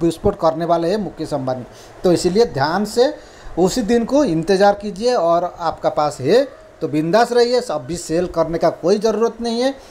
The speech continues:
और आगे के लिए बहुत ही लंबा target आ रहा है जो कि Reliance के लिए। तो friends, तो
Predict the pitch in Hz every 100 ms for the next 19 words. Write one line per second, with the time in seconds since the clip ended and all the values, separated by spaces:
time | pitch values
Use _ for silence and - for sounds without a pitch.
0 | - - - 170 220 277 - _ - -
1 | 160 156 190 196 202 151 165 175 185 226
2 | 226 208 180 - 196 170 156 175 165 160
3 | 185 170 147 139 220 160 143 135 131 147
4 | 131 127 - - - - 202 226 277 -
5 | - - - - - - - 220 220